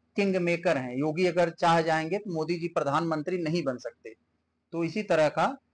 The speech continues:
यानी योगी जी चाह रहे हैं तभी मोदी जी प्रधानमंत्री बने हैं। तो इस तरह का होता है कुछ चीजें। तो किंग मेकर हो गया, ये कौन? डी हो जाएगा, विकल्प नंबर डी, हुसैन खान और अब्दुल्ला खान।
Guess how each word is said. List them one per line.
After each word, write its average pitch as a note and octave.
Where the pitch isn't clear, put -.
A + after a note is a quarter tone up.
यानी E3
योगी D#3+
जी F3
चाह F3
रहे F3
हैं F3+
तभी F3+
मोदी E3+
जी E3+
प्रधानमंत्री D3+
बने C3
हैं। A2
तो F#3
इस F3
तरह D#3
का D#3
होता C3+
है C#3+
कुछ -
चीजें। C3+
तो C3
किंग F3
मेकर D#3
हो D#3
गया, F#3
ये C#3+
कौन? F3
डी D#3
हो D3+
जाएगा, C#3
विकल्प D3
नंबर C#3+
डी, D#3+
हुसैन D3
खान F3
और F3
अब्दुल्ला C#3+
खान। A#2+